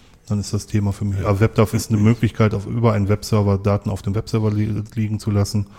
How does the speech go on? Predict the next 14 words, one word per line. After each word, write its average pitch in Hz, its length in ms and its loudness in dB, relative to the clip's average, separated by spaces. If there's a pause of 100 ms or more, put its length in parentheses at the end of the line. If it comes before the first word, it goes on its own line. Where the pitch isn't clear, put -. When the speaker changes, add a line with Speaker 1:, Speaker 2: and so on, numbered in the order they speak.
(500)
Speaker 1:
Und, 101 400 0
ähm, 98 420 -4
ich - 200 -18
benutze 107 340 -2
U-S-B-Sticks 101 720 -4
eigentlich 107 280 -6
nur 107 120 -4
zum 101 220 -2
Rechner 104 280 -4
installieren 104 380 -4
und 95 100 -8
das - 180 -6
war's. 107 320 -6 (100)
Speaker 2:
Mhm. 80 340 -10